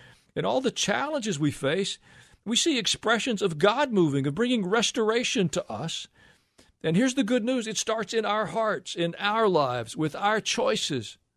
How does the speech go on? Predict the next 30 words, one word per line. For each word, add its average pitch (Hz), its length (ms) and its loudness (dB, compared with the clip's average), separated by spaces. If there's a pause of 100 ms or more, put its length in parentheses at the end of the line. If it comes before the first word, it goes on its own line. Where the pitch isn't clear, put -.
(760)
Folks, 196 140 -4
we 214 160 -2
don't 240 200 6
have 233 260 0
to 220 160 -4
accept - 640 -2 (240)
the - 120 -4
ungodliness 196 800 2
and 170 100 0
the 180 80 0
immorality 208 640 4
that 165 120 0
we 170 100 2
hear 202 220 2
all 196 160 2
around 208 340 -2
us. 143 100 -4
We 220 140 -2
can 220 140 -4
stand 208 420 -4
in 226 80 -4
the 220 80 -4
face 156 320 -4
of 135 120 -4
that 190 260 -6
and 175 120 -8
say, 151 160 -2
"Jesus 202 520 -6
is 196 180 -8
Lord. 226 440 0